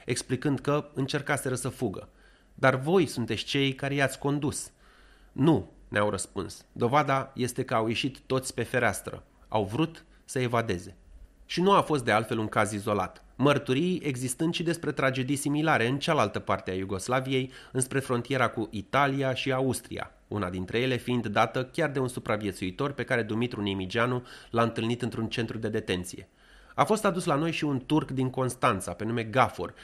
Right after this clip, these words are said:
căruia îi dăduseră drumul din închisoare. Turcul purta o mână legată la piept. Ne-a spus că se găsea acolo de șaisprezece zile și că la zece decembrie o mie nouă sute patruzeci și nouă fusese luat împreună cu un alt lot de patruzeci de români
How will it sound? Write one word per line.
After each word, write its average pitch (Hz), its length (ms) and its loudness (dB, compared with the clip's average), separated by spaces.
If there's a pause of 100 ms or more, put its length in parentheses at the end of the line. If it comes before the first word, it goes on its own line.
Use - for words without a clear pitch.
(200)
căruia 147 300 2
îi 143 80 0
dăduseră 127 500 0
drumul 131 320 0
din 123 120 0
închisoare. 120 640 -2 (180)
Turcul 160 400 2
purta 123 400 0
o 117 100 4
mână 127 320 2
legată 107 360 -2
la 90 120 0
piept. - 420 -6 (280)
Ne-a 131 160 2
spus 156 240 -2
că 143 100 -4
se 127 140 -2
găsea 120 320 0
acolo 143 480 0 (220)
de 120 120 0
șaisprezece 139 720 0
zile 120 380 -2 (200)
și - 160 -4
că 123 100 0
la 113 140 6
zece 123 280 -2
decembrie 107 460 -2
o - 20 0
mie 110 100 -2
nouă 104 120 -2
sute 104 120 -6
patruzeci 101 380 -2
și 107 120 -4
nouă 156 200 0
fusese 147 380 -4
luat 123 280 2
împreună 104 360 -2
cu 101 140 -6
un 107 100 0
alt 117 240 2
lot 107 240 -2
de 95 80 -4
patruzeci 101 480 0
de 95 100 -6
români 160 380 0